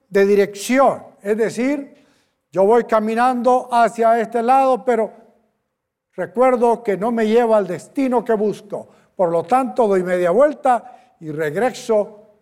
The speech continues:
al camino correcto. Arrepentimiento es cambio. Si algo necesita la gente es cambiar.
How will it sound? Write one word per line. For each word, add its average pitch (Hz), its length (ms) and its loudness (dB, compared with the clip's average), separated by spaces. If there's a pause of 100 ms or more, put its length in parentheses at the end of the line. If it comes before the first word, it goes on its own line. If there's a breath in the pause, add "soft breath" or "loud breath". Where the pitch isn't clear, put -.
(520)
al 170 180 -10
camino 180 420 -8
correcto. 202 460 -6 (1040)
Arrepentimiento 208 800 -4
es 185 100 -6
cambio. 294 380 -2 (2500)
Si 202 300 -4
algo 285 600 2
necesita 247 1000 -2
la 208 180 0
gente 226 960 -2 (1200)
es 226 440 -4 (600)
cambiar. 139 760 -6